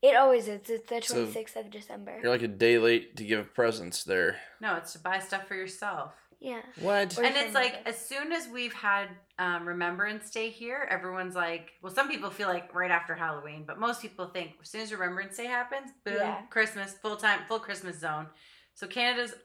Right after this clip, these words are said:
Speaker 3: already in, like, full Christmas zone. I know you guys are waiting until after
Speaker 2: I'm
Speaker 3: Thanksgiving.
Speaker 1: Yeah.
Speaker 2: A lot of people are already in Christmas mode, but I am of the belief that there's no Christmas until after Thanksgiving
Speaker 3: Thanksgiving.
Speaker 2: dinner
Speaker 1: Yeah,
Speaker 2: has
Speaker 1: a
Speaker 2: been
Speaker 1: lot of
Speaker 2: eaten.
Speaker 1: people in the States wait till after Thanksgiving,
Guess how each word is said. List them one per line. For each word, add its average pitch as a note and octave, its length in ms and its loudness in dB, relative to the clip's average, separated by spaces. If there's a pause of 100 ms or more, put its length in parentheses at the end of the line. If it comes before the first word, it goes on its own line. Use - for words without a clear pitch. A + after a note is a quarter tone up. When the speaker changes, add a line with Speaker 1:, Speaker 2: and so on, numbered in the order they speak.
(320)
Speaker 3:
already G3 440 4
in, F3+ 140 -2
like, E3 280 -4
full F3 140 -2
Christmas E3 380 -12
zone. D3+ 220 -6
I E3 80 -4
know F3 140 -6
you E3+ 160 -6
guys E3 240 2
are D#3+ 340 -4
waiting D#3+ 360 -8
until D3+ 300 -10
after D3 600 -6
Speaker 2:
I'm A#2+ 340 6
Speaker 3:
Thanksgiving. - 640 -8
Speaker 1:
Yeah. B3 320 10
Speaker 2:
A - 20 4
lot D3+ 180 8
of A#2 100 0
people A2 260 -2
are A2+ 100 2
already A2+ 220 6
in G#2+ 140 0
Christmas A2 400 0
mode, G#2 180 2
but G#2 160 0
I B2 160 6
am A#2+ 140 2
of G2+ 100 -4
the G2+ 80 -8
belief G#2 380 0
that G2 260 -2
there's G#2+ 240 -2
no G#2+ 160 0
Christmas G2 480 -4
until F#2+ 380 0
after F#2+ 360 2 (140)
Thanksgiving G2 520 -2
Speaker 3:
Thanksgiving. G2 60 -8 (180)
Speaker 2:
dinner - 60 2
Speaker 1:
Yeah, D4 180 8
Speaker 2:
has - 80 6
Speaker 1:
a - 40 8
Speaker 2:
been C#4+ 60 6
Speaker 1:
lot D#4+ 160 8
of F4+ 100 0
Speaker 2:
eaten. F#4 100 6
Speaker 1:
people F#4 140 2
in F#4 100 0
the F#4 80 -2
States C4 380 -2
wait A#3 220 -2
till - 180 -10
after G#3+ 300 -6
Thanksgiving, C#4+ 640 -4